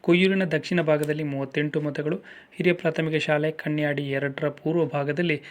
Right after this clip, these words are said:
ಐವತ್ಮೂರು ಮತಗಳು ಚಲಾವಣೆ ಆಗಿರುವಂಥದ್ದು ನೋಟಕ್ಕೆ. ಕನ್ನಡಿಯ, ಕನ್ಯಾಡಿ ಎರಡನೇ ಉತ್ತರ ಭಾಗದಲ್ಲಿ ಅರವತ್ತ ಒಂಬತ್ತು ಮತ ಚಲಾವಣೆ ಆಗಿದೆ. ಶ್ರೀ ಧರ್ಮಸ್ಥಳ ಮಂಜುನಾಥೇಶ್ವರ ಅನುದಾನಿತ ಪ್ರೌಢಶಾಲೆ ಧರ್ಮಸ್ಥಳದ ಉತ್ತರ ಭಾಗದಲ್ಲಿ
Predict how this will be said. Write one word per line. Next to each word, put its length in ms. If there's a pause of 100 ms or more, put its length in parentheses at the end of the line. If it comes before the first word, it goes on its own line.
(240)
ಐವತ್ಮೂರು 600
ಮತಗಳು 340
ಚಲಾವಣೆ 440
ಆಗಿರುವಂಥದ್ದು 520
ನೋಟಕ್ಕೆ. 480 (300)
ಕನ್ನಡಿಯ, 520 (200)
ಕನ್ಯಾಡಿ 420
ಎರಡನೇ 460 (340)
ಉತ್ತರ 280
ಭಾಗದಲ್ಲಿ 640 (180)
ಅರವತ್ತ 380
ಒಂಬತ್ತು 480
ಮತ 180
ಚಲಾವಣೆ 400
ಆಗಿದೆ. 540 (200)
ಶ್ರೀ 280
ಧರ್ಮಸ್ಥಳ 680
ಮಂಜುನಾಥೇಶ್ವರ 880
ಅನುದಾನಿತ 420
ಪ್ರೌಢಶಾಲೆ 560
ಧರ್ಮಸ್ಥಳದ 580
ಉತ್ತರ 380
ಭಾಗದಲ್ಲಿ 500